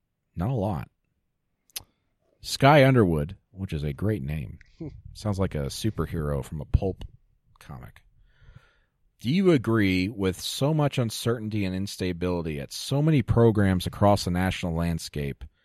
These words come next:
Speaker 1: that Auburn's situation with Gus Malzahn actually doesn't look so bad?
Speaker 2: Yeah.
Speaker 1: I agree with that a little bit.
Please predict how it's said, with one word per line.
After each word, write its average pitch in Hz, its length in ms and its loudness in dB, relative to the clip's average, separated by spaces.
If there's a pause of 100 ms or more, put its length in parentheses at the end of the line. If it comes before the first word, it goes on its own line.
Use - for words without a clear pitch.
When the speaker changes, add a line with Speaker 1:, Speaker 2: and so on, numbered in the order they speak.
(300)
Speaker 1:
that 95 260 0
Auburn's 139 420 2
situation 117 640 -2
with 92 80 -6
Gus 101 240 -2
Malzahn 90 600 -4 (160)
actually 131 520 -4
doesn't 113 400 -4
look 95 160 -6
so 92 240 -6
bad? 85 440 -6 (3750)
Speaker 2:
Yeah. 196 200 4
Speaker 1:
I 151 40 4
agree 104 280 -2
with 82 120 -4
that 78 180 -4
a 73 40 -6
little 73 140 -4
bit. 76 280 -6